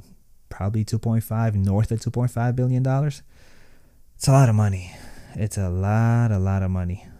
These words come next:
Um, but, you know, uh, he has it. Um, th-, they just recently spent a boatload of money on, uh, Hakimi. Uh, I mean, I'm sorry, on, uh, Harvard, on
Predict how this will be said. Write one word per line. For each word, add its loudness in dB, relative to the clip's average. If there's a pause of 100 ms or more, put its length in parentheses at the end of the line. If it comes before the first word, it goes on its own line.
Um, -4 (120)
but, -2 (640)
you 2
know, 2 (520)
uh, -2
he 2
has 2
it. -4 (360)
Um, -2
th-, -2
they 2
just 0
recently 2
spent -4
a -2
boatload -2
of -4
money -2 (420)
on, -2
uh, -2
Hakimi. 2
Uh, -4
I -4
mean, 0
I'm -2
sorry, -2
on, -2
uh, -2
Harvard, 2 (220)
on 0